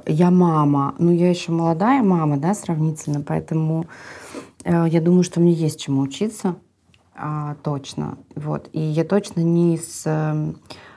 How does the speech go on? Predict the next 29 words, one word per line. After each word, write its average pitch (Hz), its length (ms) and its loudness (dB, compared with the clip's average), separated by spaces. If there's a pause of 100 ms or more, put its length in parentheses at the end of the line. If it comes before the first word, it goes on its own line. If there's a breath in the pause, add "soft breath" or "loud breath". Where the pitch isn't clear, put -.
не 170 180 4
из 160 80 -4
тех 170 220 -2
форматов 156 540 -2
мам, 226 500 4 (260 loud breath)
которые, 170 1000 0
эм, 147 1200 -6 (760)
м, - 460 -8
ну, 170 240 0 (300)
бегают 165 500 0 (100)
за 156 260 -2
малышом, 160 520 -2
подтирают 156 560 -4
ему 147 160 -2
попку. 202 320 -2
Точнее, 160 240 0
я 147 100 2
делаю 190 340 4
это, 156 120 0
безусловно, 143 560 -2 (240 loud breath)
<laughs> 180 220 -14
подтирают 190 480 2
ему 170 240 4
попку 202 440 0
и 180 40 2
там 160 180 0
трясутся 165 460 -2
над 147 140 0
ним. 139 160 0